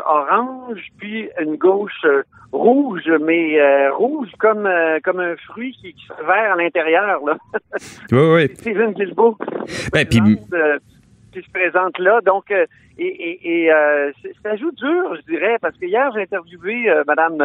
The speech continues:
Speaker 1: Machouf, euh, Nima Machouf, euh, qui, euh, elle, m'a raconté qu'elle avait carrément essayé de, de convaincre Monsieur Guilbeault de ne pas se présenter en politique.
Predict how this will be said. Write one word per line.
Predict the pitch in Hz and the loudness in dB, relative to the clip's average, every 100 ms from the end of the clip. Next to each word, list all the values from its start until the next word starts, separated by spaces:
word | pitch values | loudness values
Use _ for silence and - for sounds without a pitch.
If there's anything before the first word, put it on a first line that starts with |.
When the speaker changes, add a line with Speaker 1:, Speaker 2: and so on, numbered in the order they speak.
| 135 | 2
Speaker 1:
Machouf, | 139 135 - 339 - 139 - _ _ - | 0 -2 -2 -2 -2 -6 -6 _ _ 0
euh, | 139 135 131 | 2 2 0
Nima | 139 160 165 | -2 -2 0
Machouf, | 143 - - 294 - 151 | -2 -4 -4 -4 -2 0
euh, | 139 - _ - - | 0 0 _ -20 -16
qui, | 233 254 247 170 | -10 -6 0 4
euh, | 147 143 143 139 262 | 4 4 0 -4 -6
elle, | - 233 269 160 - 143 147 | -4 -2 -2 -8 -10 -16 -2
m'a | 170 | 0
raconté | 180 180 156 147 277 302 | 0 -2 -2 -2 -4 -4
qu'elle | - 165 | 0 2
avait | 160 170 180 | 2 0 -2
carrément | 202 214 175 151 202 277 247 - - | -2 -2 -2 0 0 0 -2 -6 -14
essayé | 160 - 165 185 294 339 - | -20 -8 -8 -2 -2 -2 0
de, | 151 135 - _ _ | 2 2 0 _ _
de | 143 | -2
convaincre | - 170 156 190 220 | 0 0 2 -2 -2
Monsieur | 160 - | -8 -8
Guilbeault | 160 302 - 190 269 262 | -12 -12 -4 -2 -2 -2
de | 156 | 0
ne | 147 | 0
pas | 143 - 285 285 | 0 2 2 2
se | 165 - | -10 -12
présenter | - 151 143 139 180 190 170 139 156 | -8 -2 -2 -2 -6 -8 -6 -4 -2
en | 139 | -2
politique. | - 139 123 - 247 | 0 -2 -4 -6 -6